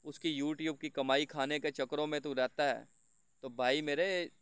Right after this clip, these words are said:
कोई इंसानियत नात कर, इस तरह मरवाने से, किसी के ऊपर जुल्म करवाने से, कोई हक की आवाज़ उठाता है तो उसको मारते हो तुम, उसके साथ जुल्म करते हो,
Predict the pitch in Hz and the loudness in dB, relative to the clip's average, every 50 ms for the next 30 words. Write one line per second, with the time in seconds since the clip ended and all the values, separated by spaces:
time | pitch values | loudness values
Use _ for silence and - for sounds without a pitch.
0 | _ _ _ _ _ _ _ - 160 160 160 151 139 - - 139 139 143 151 160 | _ _ _ _ _ _ _ -2 0 0 0 0 -2 -2 0 2 2 2 2 0
1 | 156 143 147 143 139 139 139 131 - - 147 165 175 160 - - 160 156 147 135 | 0 0 0 2 4 4 4 2 2 0 0 2 0 -2 -2 -2 -2 0 2 2
2 | 131 131 127 127 127 135 147 156 160 156 - 156 156 - 147 - - 151 139 147 | 2 4 4 4 2 2 2 2 0 2 0 0 -2 -2 -6 -6 -6 -4 -4 -4
3 | 139 139 143 139 120 127 131 143 151 151 139 147 139 131 127 127 135 147 156 151 | -2 -2 -2 -2 -2 -2 0 0 0 0 0 0 0 2 2 2 2 2 0 0
4 | - 160 143 - 151 147 147 139 135 131 135 - - 170 170 160 151 143 147 151 | 0 -2 -2 0 0 0 0 2 2 0 0 0 2 4 4 6 6 6 6 6
5 | 147 160 143 160 143 139 139 - 160 156 143 156 156 147 - - 156 143 131 131 | 4 0 0 2 2 2 4 4 2 2 4 2 -2 -2 -2 -4 -2 0 2 2
6 | 143 147 - 208 208 196 - 170 131 120 - _ _ _ _ _ _ _ _ _ | 2 2 2 2 2 2 0 -2 -4 -6 -8 _ _ _ _ _ _ _ _ _
7 | _ _ _ _ _ - 151 - - 175 156 160 160 139 131 147 175 202 220 202 | _ _ _ _ _ -10 -8 -2 0 2 4 4 2 2 2 2 0 0 2 2
8 | 214 196 - - 175 151 127 113 113 | 0 0 2 2 2 4 2 0 -2